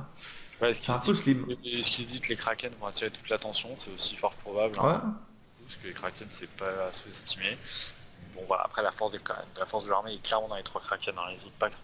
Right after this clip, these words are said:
Speaker 1: plutôt an-, entre guillemets anecdotiques dans leur construction, et qui sont vraiment pas assez nombreux. Mais, euh, t'as, bon, oui, pourquoi pas. Et on finit par un haut elfe, euh, qui va nous jouer un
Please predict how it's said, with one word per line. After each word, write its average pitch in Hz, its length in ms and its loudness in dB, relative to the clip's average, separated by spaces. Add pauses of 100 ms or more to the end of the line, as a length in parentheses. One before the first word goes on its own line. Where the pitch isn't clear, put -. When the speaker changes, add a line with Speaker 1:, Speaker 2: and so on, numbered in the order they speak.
Speaker 1:
plutôt - 200 -2
an-, 92 80 4 (420)
entre - 240 -12
guillemets 95 240 -6
anecdotiques 95 800 -6
dans 92 120 -2
leur 90 180 4
construction, - 440 -10
et - 40 -6
qui - 160 -10
sont 98 100 -10
vraiment 92 220 4
pas 95 140 6
assez - 160 0 (100)
nombreux. 98 220 -6 (600)
Mais, 120 160 0
euh, 120 140 8
t'as, 110 300 6 (520)
bon, 98 100 -6 (340)
oui, 92 100 -8 (140)
pourquoi - 260 -4
pas. - 120 0 (880)
Et 131 140 4
on 131 60 2
finit 135 260 -4
par 110 320 2
un 113 60 2 (120)
haut 151 100 2
elfe, 123 400 4
euh, 87 600 0 (640)
qui - 160 -10
va 101 140 0
nous 110 180 -12
jouer 117 340 -4
un 87 140 -2